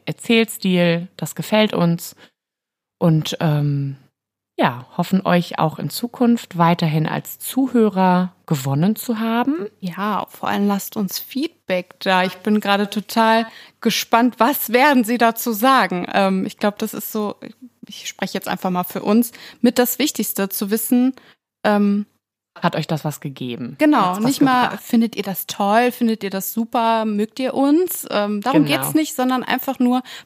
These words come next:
Speaker 2: was hat das mit dir gemacht, als du uns zugehört hast? Das
Speaker 1: Genau.
Speaker 2: fände ich super interessant.
Speaker 1: Genau, lasst da gerne mal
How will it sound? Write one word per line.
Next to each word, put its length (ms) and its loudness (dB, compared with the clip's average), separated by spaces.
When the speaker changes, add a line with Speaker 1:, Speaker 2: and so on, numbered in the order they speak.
Speaker 2:
was 220 -4
hat 180 2
das 200 0
mit 180 2
dir 120 -2
gemacht, 400 0
als 240 -4
du 120 -6
uns 160 -2
zugehört 480 -4
hast? 320 -10
Das 160 -12
Speaker 1:
Genau. 380 2
Speaker 2:
fände 280 2
ich 280 -6
super 460 0
interessant. 800 -8
Speaker 1:
Genau, 260 2
lasst 260 0
da 120 0
gerne 280 2
mal 380 2